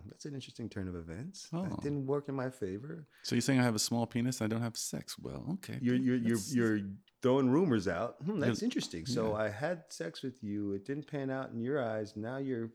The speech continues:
Speaker 1: creating rumors to shame my name. Hmm, that's interesting." Um, you know what I mean? So, uh, so I guess, again, uh, th-, that's understanding the world you live in.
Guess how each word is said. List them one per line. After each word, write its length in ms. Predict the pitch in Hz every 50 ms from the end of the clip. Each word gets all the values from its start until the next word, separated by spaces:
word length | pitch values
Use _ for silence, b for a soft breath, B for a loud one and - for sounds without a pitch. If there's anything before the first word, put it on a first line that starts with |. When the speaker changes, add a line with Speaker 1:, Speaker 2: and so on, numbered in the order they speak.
| _ -
Speaker 1:
creating 340 | - 120 113 110 110 104 107
rumors 520 | 120 143 156 139 113 98 98 98 98 - - - -
to 240 | 110 101 95 92 95 -
shame 340 | - - - 127 131 135 127
my 120 | 107 104
name. 560 | 107 110 127 139 131 113 101 95 104 120 123 - _ _ -
Hmm, 120 | - 76 - _ _ _ _ _ _ _
that's 200 | - 208 208 -
interesting." 460 | 208 220 - - 107 - - - 101 - _ b b b b b b b b b b b
Um, 300 | - 104 101 92 90 107 127
you 80 | 147
know 60 | 160 160
what 100 | 165 170
I 40 |
mean? 220 | 170 180 180 190 185
So, 300 | - 165 131 117 104 - B B B B B B B B -
uh, 40 | 156 - - - - 196
so 200 | 180 - 175 156
I 60 | 151
guess, 240 | 156 180 196 196 -
again, 640 | 160 135 139 170 170 160 147 139 131 131 135 127 - - _ - - - - -
uh, 60 | - - _ _ -
th-, 200 | 139 139 143 139 - 131
that's 260 | 135 143 151 151 -
understanding 500 | 160 151 135 131 - - 135 135 127 117
the 80 | 117 110
world 360 | 101 107 117 120 117 104 104
you 80 | 107
live 240 | 101 107 110 104 92
in. 240 | 92 78 73 78